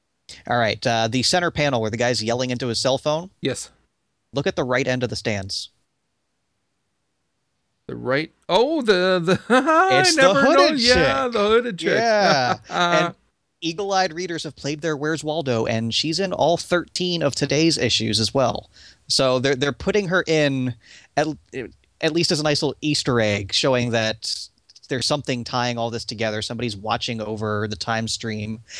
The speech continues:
Speaker 1: And whether it develops into anything worthwhile or not, I can't say, but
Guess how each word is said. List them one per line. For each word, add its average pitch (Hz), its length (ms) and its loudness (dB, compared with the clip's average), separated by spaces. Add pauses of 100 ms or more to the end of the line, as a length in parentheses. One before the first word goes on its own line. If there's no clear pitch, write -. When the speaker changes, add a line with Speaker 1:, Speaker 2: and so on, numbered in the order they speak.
(160)
Speaker 1:
And 185 360 -2
whether 202 180 2
it 165 100 0
develops 147 380 0
into - 100 -8
anything 139 260 -4
worthwhile 123 480 0
or 113 80 -2
not, 117 360 0
I 110 120 -4
can't 110 260 -8
say, 131 260 0
but 131 220 0